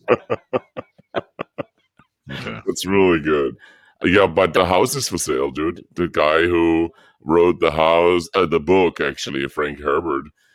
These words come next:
Speaker 1: the house is for sale, and, and, um, uh, yeah.
Speaker 2: Nice.
Speaker 1: It's, it's, it's, uh, something maybe you wanna get. But maybe we get back to Dune here in a second, because there's a,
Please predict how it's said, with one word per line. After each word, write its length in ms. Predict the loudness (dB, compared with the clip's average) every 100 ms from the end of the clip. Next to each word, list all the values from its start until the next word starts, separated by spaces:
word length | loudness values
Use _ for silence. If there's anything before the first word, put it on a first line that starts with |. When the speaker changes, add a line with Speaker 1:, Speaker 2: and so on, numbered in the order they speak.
| _ -6
Speaker 1:
the 80 |
house 280 | 0 0 0
is 100 | -6
for 140 | -8 -6
sale, 560 | 0 2 2 0 -2
and, 280 | -6 -10 -12 -14
and, 380 | -10 -8 -8 -8
um, 500 | -8 -4 -4 -4 -8 -16 _ _ _ _ _ _ _ _ -6
uh, 400 | -2 0 -2 -4 -8 _ _ _ _ -8
yeah. 280 | 2 4 2 -2
Speaker 2:
Nice. 400 | -12 -16 -20 -20 _ _ _ -2
Speaker 1:
It's, 440 | -2 0 -4 -6 -4
it's, 520 | -4 -2 -4 -4 -6 _ _ _ _ _ _ _ _ -4
it's, 360 | -4 -2 -2 4
uh, 320 | 6 6 4
something 420 | 2 0 0 -2 0
maybe 240 | 0 0
you 100 | -2
wanna 300 | 0 -2 -2
get. 420 | 2 2 2 -2 _ -8
But 220 | -6 -6 -4
maybe 340 | 2 2 2
we 140 | -2 0
get 200 | 0 2
back 220 | 0 0
to 100 | -4
Dune 260 | -2 0
here 240 | 2 2 0
in 100 | -2
a 40 |
second, 480 | -4 -2 0 0 -2
because 440 | -4 -2 -2 -2
there's 200 | -4 -2
a, 120 | -2